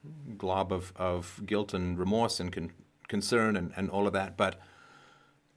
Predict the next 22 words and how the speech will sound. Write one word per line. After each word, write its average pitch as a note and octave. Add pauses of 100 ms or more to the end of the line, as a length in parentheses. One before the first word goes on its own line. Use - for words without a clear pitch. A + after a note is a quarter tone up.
(760)
how -
about G#2+ (640)
you A2
thank C#3
your F#2+
husband F#2+
for -
standing G2
up G#2+ (160)
to -
your G2
dad G#2+
if F2
he F#2+
abused F#2
you F#2
in E2+
the D#2+
past? E2+ (1600)
It C#3+
got D3
heated? D3+